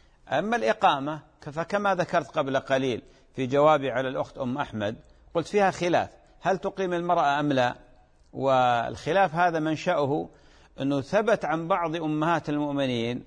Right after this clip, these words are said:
أنهن كن يقمن الصلاة، لكن ما في شيء مرفوع إلى النبي عليه الصلاة والسلام.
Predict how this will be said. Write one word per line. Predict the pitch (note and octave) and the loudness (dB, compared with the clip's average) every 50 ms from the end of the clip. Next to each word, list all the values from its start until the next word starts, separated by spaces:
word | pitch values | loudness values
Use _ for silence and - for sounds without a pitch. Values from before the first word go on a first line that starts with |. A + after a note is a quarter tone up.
| - - | -6 -4
أنهن | D3+ D3+ D3+ D3+ D#3 F3+ F#3+ F3+ E3+ | -2 -2 0 0 0 0 0 0 -2
كن | E3 - - G3+ G3+ F#3+ | -2 -2 -2 -2 -2 0
يقمن | F3+ F3+ F3+ E3+ - F#3+ F3+ E3+ D#3 | 2 2 2 2 2 0 0 2 2
الصلاة، | D3+ C3 - - - A#2+ A2+ A2 G2 - - _ _ _ _ _ | 0 0 0 0 0 0 2 0 -2 -6 -10 _ _ _ _ _
لكن | C#3+ D3 C#3+ - - D#3+ F3 | -2 -2 0 0 -2 -2 0
ما | G3+ A#3 G#3+ | 0 0 0
في | G#3+ A3+ | 0 -4
شيء | G3 - G3+ F#3 E3+ | -2 -2 -2 0 0
مرفوع | E3 E3 D3 - D3 D#3 C3+ C3+ D3 | 2 0 0 2 2 0 2 4 2
إلى | D3 C#3+ | 2 2
النبي | C#3 C3+ C3 A#2 B2 A2+ | 2 0 0 0 2 2
عليه | B2 B2+ B2+ | 4 4 2
الصلاة | A2+ - - A#2+ A2+ A2 G#2+ - - | 2 0 -2 0 2 2 2 0 -2
والسلام. | G#2+ G#2 G2 - - G2+ G#2 G2+ G2 | -6 -8 -8 -8 -6 -6 -6 -6 -8